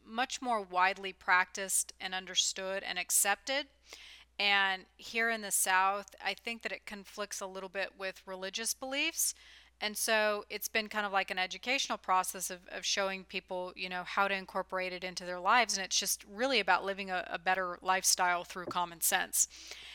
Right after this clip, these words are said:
And so I had a class in January, and I had this, uh, attendee, uh, attendee that was <laughs> there, and she kept honing in on,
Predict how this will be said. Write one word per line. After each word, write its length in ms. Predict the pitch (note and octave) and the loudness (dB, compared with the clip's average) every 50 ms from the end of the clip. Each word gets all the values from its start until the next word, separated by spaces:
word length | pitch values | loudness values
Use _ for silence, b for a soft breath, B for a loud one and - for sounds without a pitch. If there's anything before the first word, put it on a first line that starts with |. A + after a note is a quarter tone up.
| B B B - | B B B -6
And 180 | - A3 G#3+ | -2 4 6
so 440 | - - A#3+ A3+ G#3+ G#3+ G#3+ G#3 G3 F#3 _ _ _ _ _ _ _ _ _ _ _ _ _ _ _ _ _ _ - - - | 8 10 10 10 8 8 6 2 0 -8 _ _ _ _ _ _ _ _ _ _ _ _ _ _ _ _ _ _ -16 -14 -2
I 100 | - A3+ A3 | 4 6 8
had 180 | A3+ A3 A3 | 8 8 8
a 60 | A3+ G#3+ | 6 4
class 420 | - - A3+ G#3 G3+ G#3 G#3 - | 2 4 6 8 8 6 4 2
in 160 | A3+ G#3 G3+ | -4 -6 -4
January, 880 | F3+ - G3+ G3 G3 G#3 G#3+ G3+ F#3+ F#3 E3+ E3+ F3 F3+ F3+ F3+ E3 - - | -4 -2 0 0 0 0 -2 -4 -2 0 2 2 4 2 2 0 -2 -4 -2
and 460 | - F#3+ G3 F#3+ F#3 F#3 F3+ F3 E3+ - | 2 4 4 4 4 4 2 0 -2 -6
I 180 | - - G3 G3 | -2 0 2 2
had 240 | G3 G3 G3+ G#3 G3 | 4 4 2 2 0
this, 280 | G3+ F#3+ - - - - - | 0 0 2 2 2 0 0
uh, 420 | - F#3+ F3+ F3 E3+ E3+ D#3+ - - - _ - - G3+ | 0 0 0 0 0 -2 -6 -8 -10 -14 _ -10 -6 -4
attendee, 640 | G3+ G3 - - A#3+ A3+ A3+ G#3+ G#3+ G3 F#3+ F#3 F#3 - - | -4 -2 -2 0 0 0 0 0 0 0 0 -2 -4 -6 -8
uh, 320 | - - F#3+ F3+ - - | -6 -6 -4 -4 -4 -4
attendee 480 | - - - C#4+ C#4+ B3+ A3+ G3 F#3 - | -2 0 2 2 2 2 0 -2 -2 -2
that 140 | G3 F3+ - | -4 -4 -2
was 160 | F#3+ F#3+ - | -2 -2 0
<laughs> 200 | - - - - | 2 4 6 8
there, 140 | - C#4+ B3 | 8 10 8
and 160 | G#3+ A3 A3+ | 8 6 4
she 220 | - - - B3 A3+ | 2 2 2 2 2
kept 300 | - - B3 B3 B3 - | 4 6 6 6 6 4
honing 380 | - A#3+ A#3 A#3 A3+ G#3 G3+ | 2 2 2 2 0 0 0
in 180 | G#3+ A3 A3 G#3 | 2 2 4 4
on, 160 | G3 F#3+ | 2 2